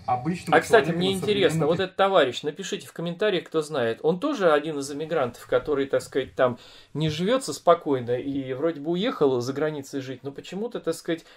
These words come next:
Speaker 2: всё тянет на русскоязычную аудиторию, пытается стать гуру. Вот что там за пальмы стоят, и,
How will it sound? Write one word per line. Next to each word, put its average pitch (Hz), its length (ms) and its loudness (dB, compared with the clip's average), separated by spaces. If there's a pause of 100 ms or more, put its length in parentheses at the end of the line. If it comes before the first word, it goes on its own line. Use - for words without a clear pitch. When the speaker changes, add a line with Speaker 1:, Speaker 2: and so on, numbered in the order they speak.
Speaker 2:
всё - 240 -4
тянет 202 400 -2
на 160 100 0
русскоязычную 165 760 -4
аудиторию, 165 500 -2
пытается 175 520 -2
стать 165 320 0
гуру. 127 280 -4
Вот 143 180 0 (220)
что - 180 -8
там 180 160 0
за 135 160 2
пальмы 170 400 6
стоят, 151 500 0
и, 127 160 -4